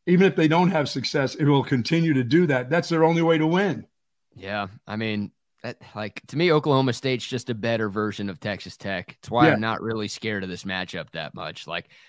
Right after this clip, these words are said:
Speaker 2: Mike Gundy's a way better coach than Joey McGuire, and Ollie Gordon, you could argue, is better than Taj Brooks.
Speaker 1: He
Speaker 2: I
Speaker 1: is.
Speaker 2: don't know.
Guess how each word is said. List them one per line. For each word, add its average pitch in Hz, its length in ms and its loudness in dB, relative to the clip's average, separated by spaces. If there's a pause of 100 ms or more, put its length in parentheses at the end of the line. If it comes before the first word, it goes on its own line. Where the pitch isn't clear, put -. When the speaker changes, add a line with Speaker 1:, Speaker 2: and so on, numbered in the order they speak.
(120)
Speaker 2:
Mike 143 200 -4
Gundy's 139 360 -2
a 113 40 -6
way 160 580 0
better 127 280 2
coach 113 380 0
than 107 140 -2
Joey 101 240 2
McGuire, 95 540 -6 (440)
and 107 500 -8
Ollie 131 260 -4
Gordon, 127 320 -4
you 120 120 -4
could 123 120 -8
argue, 117 400 -4
is 107 300 -6 (840)
better 139 560 0
than 120 160 -2
Taj 110 340 2
Brooks. 101 300 -2
Speaker 1:
He 165 100 6
Speaker 2:
I 135 60 2
Speaker 1:
is. 127 80 2
Speaker 2:
don't 127 80 0
know. 120 140 -2